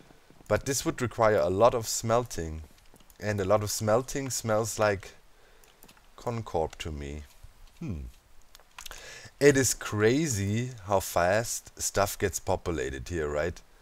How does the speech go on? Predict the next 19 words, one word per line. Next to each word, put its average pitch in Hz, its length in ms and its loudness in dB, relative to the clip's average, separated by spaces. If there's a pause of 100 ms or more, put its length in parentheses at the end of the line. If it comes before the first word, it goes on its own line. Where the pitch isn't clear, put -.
(1080)
I 104 180 0
mean, 110 680 -2 (4000)
there's 101 360 -2
a 73 40 -8
dead 82 240 -2
horse 104 320 -2
in 71 100 -10
the 67 60 -8
hole. 67 280 -12 (680)
All - 120 -4
right, 98 260 0
did 92 160 -6
Ren, 107 200 0 (840)
<laughs> - 880 -10
did 110 180 2
Ren 113 220 4
buy 98 180 6
a 101 100 6
horse? 92 540 2